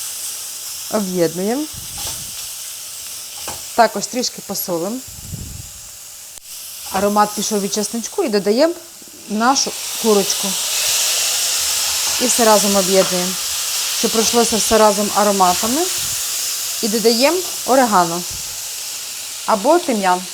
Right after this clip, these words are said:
на свій вибір. У мене сьогодні орегано.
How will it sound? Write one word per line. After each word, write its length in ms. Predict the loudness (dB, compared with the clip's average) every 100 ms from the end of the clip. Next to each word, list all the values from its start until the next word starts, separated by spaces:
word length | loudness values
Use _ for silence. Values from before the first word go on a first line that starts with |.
| -12 -8 -8 -8 -12 -12 -8
на 200 | 0 0
свій 260 | 0 -2 -2
вибір. 480 | -2 -2 -2 -2 -8 -10 -10 -8 0
У 20 |
мене 160 | 0 0
сьогодні 460 | 0 0 0 -4 -6 -10 -10 -12 -12 -4
орегано. 500 | -2 -2 -4 -8